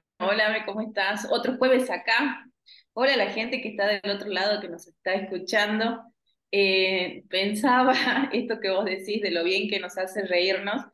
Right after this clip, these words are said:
Hay, está Eli Coronel, que aprovecho, le mandamos un beso, abrazo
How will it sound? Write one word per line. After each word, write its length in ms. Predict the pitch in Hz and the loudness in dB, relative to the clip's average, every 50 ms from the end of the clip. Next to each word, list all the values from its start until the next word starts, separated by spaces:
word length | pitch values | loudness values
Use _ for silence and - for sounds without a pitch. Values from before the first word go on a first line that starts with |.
| _ _ _ _ _ _ _ _ - | _ _ _ _ _ _ _ _ 0
Hay, 800 | - 220 233 233 240 233 226 220 220 214 208 202 196 190 185 185 185 180 180 180 - - _ _ _ _ _ - | 2 4 4 4 2 2 2 2 2 2 0 0 0 -2 -4 -6 -8 -10 -10 -14 -16 -20 _ _ _ _ _ -6
está 520 | 208 214 208 220 247 240 240 240 240 240 | -6 -4 0 2 2 2 2 0 -2 -2
Eli 460 | - 233 240 254 247 247 240 247 - - | 0 0 0 2 2 0 0 -2 -2 0
Coronel, 500 | 190 185 190 202 214 233 247 262 302 - | 0 2 2 2 0 2 0 0 0 0
que 60 | 233 | -2
aprovecho, 440 | 196 - - 175 170 180 180 - 214 | -4 -2 -2 -4 -4 -4 -4 -6 -8
le 120 | 185 160 | -10 -10
mandamos 480 | 156 156 156 160 170 180 185 180 - - | -10 -8 -4 -4 -4 -4 -4 -10 -12 -14
un 100 | 170 165 | -12 -4
beso, 460 | 160 160 175 170 - - 180 165 160 - _ _ - | -2 -2 -2 -2 -4 -8 -10 -10 -10 -12 _ _ -8
abrazo 500 | - 170 160 160 170 175 196 208 202 | -2 0 2 4 4 2 2 0 -2